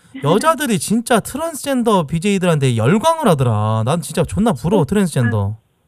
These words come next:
Speaker 2: 웃겨요. <laughs>
Speaker 1: 어, 맞아. 웃기고 좀 시원시원하고. 아, 진짜 여러분들,
Speaker 2: 맞아요.
Speaker 1: 여성분들의, 그러니까 진짜 정말 주 타겟이 여성분들이 많더라고요.
Speaker 2: <laughs>
Speaker 1: 꽃, 꽃자가 말빨 좋아? 내가 말빨 좋아?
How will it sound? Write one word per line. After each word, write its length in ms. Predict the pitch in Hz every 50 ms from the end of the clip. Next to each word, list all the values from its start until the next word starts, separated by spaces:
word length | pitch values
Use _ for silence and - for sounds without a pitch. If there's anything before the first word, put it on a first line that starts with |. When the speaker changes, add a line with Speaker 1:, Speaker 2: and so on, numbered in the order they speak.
| _ _ _ _ _ _ _ _ _ _ _
Speaker 2:
웃겨요. 500 | - 247 247 _ - 269 247 240 214 202 233 262 - - - - 339 311
<laughs> 320 | 330 311 311 285 262 254
Speaker 1:
어, 240 | - 143 151 151 147
맞아. 300 | 135 135 135 156 160 143
웃기고 640 | 135 143 165 151 - - 208 180 - 202 202 185 156
좀 180 | 131 160 151 143
시원시원하고. 1080 | 127 - 233 240 233 196 208 202 185 175 180 175 170 180 170 170 156 127 110 98 95 98 _ _ _ _ _ _ _ -
아, 100 | - 156
진짜 180 | 151 190 196 160
여러분들, 380 | 147 175 202 202 196 180 180
Speaker 2:
맞아요. 100 | 147 123 113
Speaker 1:
여성분들의, 920 | 127 143 180 180 247 277 269 240 254 233 226 202 214 208 202 196 190 180 156 135 - _
그러니까 240 | - 151 139 131 143
진짜 380 | 131 - - 165 156 190 180 156
정말 300 | - - 151 165 165 135
주 160 | - - 190
타겟이 760 | - - - 247 226 247 240 208 - 226 233 214 151 113 104 107 - _ _ _ _ _ -
여성분들이 680 | - 151 147 214 220 202 180 165 143 135 135 127 120
많더라고요. 1000 | 104 95 104 127 127 - 143 175 147 117 110 104 101 101 101 101 104 104 - - _ _ _ _ _ _ _ _ _ _ _ _ _ _ -
Speaker 2:
<laughs> 40 | 240 240 240 240 269 294 277 277 277 262 269 247 269 247 262 - - - _ - 659 415 539 _ _ - 571
Speaker 1:
꽃, 200 | - 240 - _ _ -
꽃자가 360 | 254 269 - - 294 254 226
말빨 340 | 170 147 151 - 190 180 165
좋아? 180 | 151 147 131
내가 200 | 123 127 143 156
말빨 320 | 139 120 113 - 131 117 107
좋아? 260 | 113 107 120 151